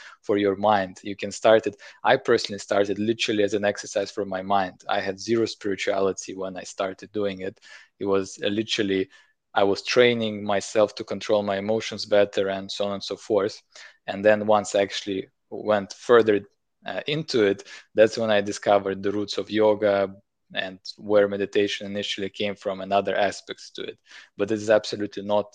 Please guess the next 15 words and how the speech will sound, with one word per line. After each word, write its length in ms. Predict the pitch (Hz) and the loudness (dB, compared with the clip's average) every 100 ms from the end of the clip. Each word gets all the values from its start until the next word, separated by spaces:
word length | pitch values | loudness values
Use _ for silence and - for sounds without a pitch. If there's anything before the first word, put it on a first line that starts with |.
| - | -14
required 560 | 98 - 110 104 98 - - | -14 2 8 8 8 0 -10
to 140 | 101 | -10
benefit 680 | 92 107 101 92 - 95 - - | 0 0 0 -8 -8 -8 -10 -20
from 480 | - 101 95 90 95 | -6 -2 -2 -6 -8
just 320 | 104 95 - | -8 -8 -6
doing 340 | 107 104 98 | -4 -4 -4
it, 260 | 98 - - _ _ _ - | -8 -10 -16 _ _ _ -10
um, 300 | 101 95 95 - | -6 -4 -4 -4
and 140 | 98 | -2
doing 240 | 104 110 104 | 0 0 0
it 200 | 95 - _ _ | -4 -6 _ _
consistently 720 | - 107 120 110 101 98 95 107 | -6 -2 -2 -4 -6 -6 -4 -2
every 280 | 101 101 | -4 -4
day 320 | 98 101 95 101 | -2 0 -2 -8
for 580 | - 95 95 92 - | -10 -6 -4 -6 -10